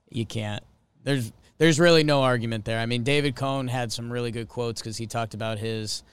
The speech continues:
his first game after, um, when he had an aneurysm and he came back and he had a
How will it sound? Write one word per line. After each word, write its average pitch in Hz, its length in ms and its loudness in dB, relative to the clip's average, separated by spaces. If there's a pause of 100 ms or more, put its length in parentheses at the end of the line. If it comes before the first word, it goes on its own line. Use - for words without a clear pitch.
(220)
his 135 240 0
first 127 320 -2
game 120 260 -2
after, 110 800 -6 (500)
um, 101 480 -6 (480)
when 117 160 -6
he 110 40 0
had 107 140 0
an 101 80 -6
aneurysm 127 640 2
and 107 80 -4
he 101 80 -8
came 110 300 -6
back 117 580 0 (400)
and 113 80 -4
he 110 80 -2
had 107 140 -2
a 104 180 -6